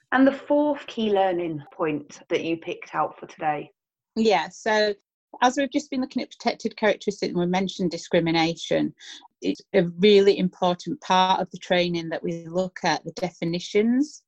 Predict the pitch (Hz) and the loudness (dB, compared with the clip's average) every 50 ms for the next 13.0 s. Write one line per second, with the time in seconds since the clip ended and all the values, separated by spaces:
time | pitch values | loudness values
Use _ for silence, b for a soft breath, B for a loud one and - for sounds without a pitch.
0 | _ - - 180 - - 208 - - - 214 202 196 190 190 190 190 190 196 - | _ -12 -12 -8 -4 -4 -6 -4 0 0 2 2 2 0 0 0 -2 -2 -4 -4
1 | - - 196 202 220 233 - _ _ _ _ _ - 202 185 - 196 196 - _ | -2 0 0 0 0 -2 -4 _ _ _ _ _ 2 2 4 4 2 0 0 _
2 | - 220 208 185 - - - - 185 180 185 - - - 202 185 185 _ - 196 | 0 0 0 0 0 -6 -2 0 2 2 2 0 -4 -6 -8 -8 -8 _ -4 -4
3 | 185 190 185 - - 196 208 214 220 _ _ - - 214 190 180 - - 185 185 | -4 -4 -6 -6 -6 -4 -4 -4 -4 _ _ -8 -6 -6 -6 -4 -4 -4 -4 -4
4 | 190 - - 185 180 180 180 180 - - - 185 190 214 240 240 _ _ _ _ | -4 -6 -8 -8 -6 -6 -6 -8 -8 -4 -2 0 2 2 0 -2 _ _ _ _
5 | _ _ _ _ _ _ _ _ _ - 190 196 208 202 240 240 233 220 220 214 | _ _ _ _ _ _ _ _ _ -8 -4 -4 -4 -4 -4 -6 -2 -4 -4 -4
6 | - - 190 190 185 190 196 196 190 185 185 170 - 196 185 185 185 - - _ | -2 0 0 0 0 0 -2 -2 -2 -2 -4 -6 -6 -4 -4 -4 -4 -4 -6 _
7 | - - 208 190 175 190 - - - 175 170 156 - - 170 180 170 165 160 160 | -8 -4 -4 -4 -4 -6 -8 -6 -8 -8 -8 -8 -8 -4 0 2 2 4 4 2
8 | 160 160 170 _ _ - 180 180 190 190 185 214 226 233 233 208 190 - - 156 | 0 -2 -4 _ _ -10 -6 -4 -2 0 2 4 4 4 4 2 0 -2 -4 -4
9 | - 165 - - 175 175 165 - - 165 165 151 - - - 202 196 196 190 165 | -4 -6 -6 -6 -4 -4 -4 -6 -6 -8 -8 -8 -8 -4 0 2 4 4 4 2
10 | - - - 170 170 180 185 196 196 196 - - 208 196 196 196 190 - - 185 | 0 -4 -2 -2 0 0 2 0 0 -2 -2 0 2 2 2 2 0 -2 -2 0
11 | 185 196 202 - - _ - - - - - 185 180 175 170 170 170 170 - 175 | 2 2 2 0 -4 _ -20 -20 -14 -6 -2 0 0 0 0 -2 -4 -6 -6 -8
12 | 165 - - 185 175 170 - - - - 185 175 180 - - 165 - - - | -8 -4 -2 -4 -4 -4 -6 -10 -6 -4 -4 -2 -4 -4 -6 -6 -8 -8 -14